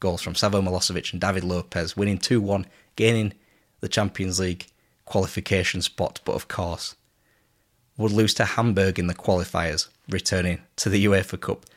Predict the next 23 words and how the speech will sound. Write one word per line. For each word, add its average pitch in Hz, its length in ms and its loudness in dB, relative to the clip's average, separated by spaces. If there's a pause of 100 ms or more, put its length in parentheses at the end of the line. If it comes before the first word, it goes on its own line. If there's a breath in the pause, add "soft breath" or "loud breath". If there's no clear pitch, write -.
(140)
for - 180 -6
the 87 100 -4
f-, - 200 -16 (160)
for - 160 -14
the 90 80 -4
spot - 280 2
that 80 160 -4
they - 120 -6 (140)
desperately - 460 -2
didn't 90 260 -2
want. 82 240 -6 (640)
And - 140 -4
finally, 110 460 2
we've 98 180 0
got - 300 -2 (200 soft breath)
a 113 140 4
return 104 460 4
to - 100 -4
the 101 160 2
Intertoto 98 720 0
Cup - 240 -4
segment. 90 400 -4
Villarreal, 104 520 2